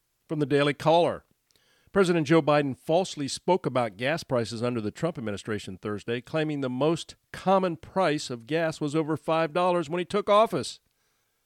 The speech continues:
The national average price of gas was two dollars and thirty-nine cents on January twenty-third, two thousand twenty-one, days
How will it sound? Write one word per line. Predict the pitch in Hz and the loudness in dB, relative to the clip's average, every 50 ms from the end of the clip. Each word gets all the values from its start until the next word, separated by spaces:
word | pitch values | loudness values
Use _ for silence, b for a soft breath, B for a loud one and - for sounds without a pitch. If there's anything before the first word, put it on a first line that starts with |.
| _ _ _ | _ _ _
The | - 170 | -4 0
national | 160 175 185 202 190 - 180 165 - | 2 4 4 4 4 2 0 0 2
average | 135 156 175 190 180 165 156 151 131 - - _ _ | 4 2 2 4 2 2 -2 -2 -4 -8 -18 _ _
price | - - 170 180 202 202 202 - - | -6 0 0 2 2 2 0 -2 -4
of | 151 135 113 117 113 | -6 -6 -6 -6 -4
gas | 131 160 180 190 175 170 - - | -2 0 0 0 0 -2 -2 -4
was | 139 127 - | -6 -6 -6
two | _ - - 214 196 | _ -10 -10 -6 -4
dollars | 196 165 160 156 151 - - | -2 -2 0 0 -2 -2 -4
and | 131 123 - _ _ | -6 -8 -8 _ _
thirty-nine | - 165 165 160 160 156 147 143 143 131 | 0 0 2 2 0 -2 -2 -4 -4 -6
cents | - 180 185 165 - | -6 -8 -8 -8 -6
on | - 117 113 | -8 -8 -8
January | 104 98 101 120 139 151 151 151 151 147 143 139 135 | -10 -10 -4 -2 0 0 0 0 0 0 0 0 -2
twenty-third, | - - - 143 139 120 - - 156 156 139 117 | -4 -6 -6 -6 -6 -6 -6 -4 -4 -4 -4 -6
two | - 143 135 | -6 -8 -8
thousand | - 135 120 120 110 98 104 98 | -4 -4 -4 -4 -6 -8 -14 -18
twenty-one, | - - 123 123 120 117 123 139 147 123 110 98 92 _ | -14 -10 -8 -8 -6 -6 -6 -6 -6 -6 -8 -12 -8 _
days | 139 156 175 165 156 135 120 120 120 - | -2 0 0 0 0 -2 -2 -6 -10 -12